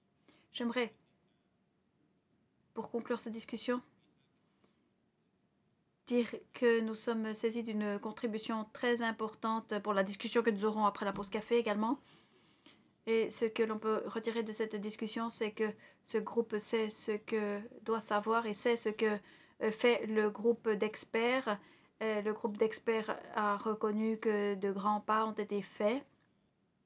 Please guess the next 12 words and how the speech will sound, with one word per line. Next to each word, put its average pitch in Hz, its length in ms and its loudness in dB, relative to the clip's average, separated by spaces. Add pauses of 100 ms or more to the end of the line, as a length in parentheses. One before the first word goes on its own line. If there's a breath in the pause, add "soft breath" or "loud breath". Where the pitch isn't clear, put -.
(1900 soft breath)
pour 214 100 -2
mettre 220 280 0
en 214 100 4
place, 214 440 2
euh, 208 280 2
de 208 160 0
nouveaux 208 300 0
signaux 214 440 2
qui 226 140 -4
peuvent, 220 340 4
euh, 202 220 2
faciliter 220 840 0